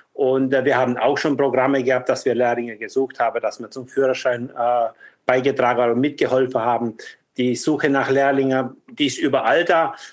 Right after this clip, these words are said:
aber bisher war es noch so, dass wir jedes Jahr, ähm, Lehrlinge gehabt haben und dass wir auch sehr froh sind, dass, dass wir so viel ausbilden.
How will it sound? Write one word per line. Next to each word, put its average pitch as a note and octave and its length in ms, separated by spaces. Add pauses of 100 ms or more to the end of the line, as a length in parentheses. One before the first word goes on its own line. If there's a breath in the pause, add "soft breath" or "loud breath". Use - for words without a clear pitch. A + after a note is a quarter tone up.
aber B2+ 240
bisher C#3 420
war B2+ 120
es A#2 100
noch - 140
so, B2+ 160
dass B2+ 180
wir B2 80
jedes A#2 380
Jahr, A2 340 (360 soft breath)
ähm, G2+ 380 (180)
Lehrlinge A#2 460
gehabt A2+ 380
haben A#2+ 280 (160)
und B2 120
dass A2 120
wir A#2+ 120
auch G2+ 80
sehr G#2+ 180
froh A2 180
sind, G#2+ 200
dass, - 420
dass - 180
wir B2 80
so - 140
viel A#2 180
ausbilden. - 600